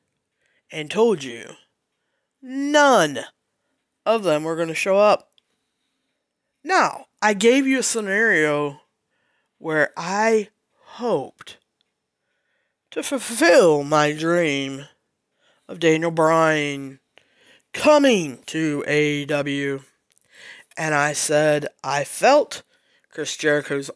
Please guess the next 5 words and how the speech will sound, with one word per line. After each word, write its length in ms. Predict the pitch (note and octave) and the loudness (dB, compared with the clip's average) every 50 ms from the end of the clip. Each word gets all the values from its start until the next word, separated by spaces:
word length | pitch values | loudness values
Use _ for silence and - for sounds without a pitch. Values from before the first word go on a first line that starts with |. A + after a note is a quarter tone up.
| - - | -2 0
arm 560 | G3+ G#3 G#3+ G#3+ G#3+ G#3+ G#3 G#3 G#3+ G#3 - _ _ _ _ _ _ _ _ | 2 4 4 4 2 2 0 -4 -6 -10 -14 _ _ _ _ _ _ _ _
could 160 | - - D#3+ | -12 -10 -8
have 120 | D3+ C#3+ C#3 | -8 -6 -6
been 240 | C#3+ C#3 C3+ C3+ D#3 | -8 -8 -8 -8 -4
used 600 | F3+ G#3+ A#3+ B3+ B3+ B3+ B3+ A#3+ - - - | -2 0 2 2 0 0 -2 -4 -8 -12 -14